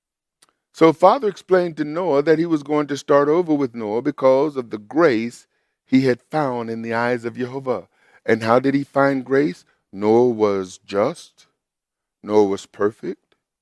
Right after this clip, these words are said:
And Noah walked with him. And now we see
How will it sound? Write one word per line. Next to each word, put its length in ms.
And 180
Noah 280
walked 360
with 200
him. 280
And 140
now 200
we 180
see 500